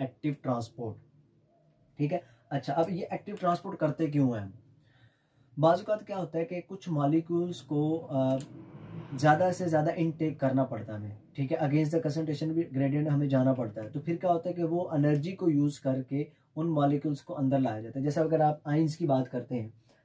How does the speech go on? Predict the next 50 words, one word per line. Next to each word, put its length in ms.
तो 60
अगर 320
ions 380
cell 240
के 80
अंदर 180
पहले 320
से 140
ही 120
ज़्यादा 300
हैं, 300
ठीक 140
है, 100
और 120
बाहर 360
से 180
और 320
ions 300
अगर 180
अंदर 260
लाना 320
चाह 200
रहे 100
हैं 100
हम, 120
तो 80
फिर 160
क्या 140
होगा 200
कि 140
ये 280
एटीपी 360
को 160
यूज़ 300
किया 140
जाएगा 260
और 140
एटीपी 360
की 120
मदद 220
से 160
उन 300
ions 340
को 280
दोबारा 360
cell 260
के 80
अंदर 300
लाया 260
जाएगा 360